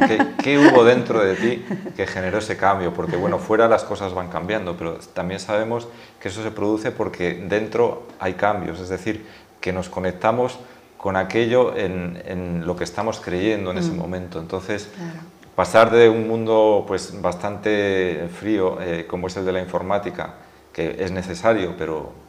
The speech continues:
Speaker 1: pero no, no tiene una cualidad de calidez,
Speaker 2: Sí.
Speaker 1: a pasar este mundo de, de la comunicación, de la formación, la Carta de la Tierra, el camino del corazón, ¿qué,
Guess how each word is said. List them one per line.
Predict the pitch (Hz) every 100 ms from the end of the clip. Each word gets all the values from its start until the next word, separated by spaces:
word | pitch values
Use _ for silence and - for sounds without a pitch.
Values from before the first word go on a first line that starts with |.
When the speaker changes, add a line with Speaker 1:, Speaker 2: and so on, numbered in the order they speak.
| _ -
Speaker 1:
pero | - 85 85 82
no, | 92 90 - -
no | 104
tiene | 104 104
una | 101
cualidad | 95 95 92 95
de | 92
calidez, | 92 87 95 101 - - -
Speaker 2:
Sí. | - -
Speaker 1:
a | 156
pasar | 160 110 113
este | 113 110
mundo | 107 117 110
de, | 104 90
de | 104
la | 95 92
comunicación, | 90 90 87 82 - 107 107
de | 92
la | 87
formación, | 87 90 85 85 107 107 95
la | 85
Carta | 92 87 92
de |
la | 85 80
Tierra, | 95 113 95 90 87 - - - _ -
el | - 87 85 87
camino | 87 98 101
del | 95
corazón, | 92 85 87 101 95 - - _ _
¿qué, | - 90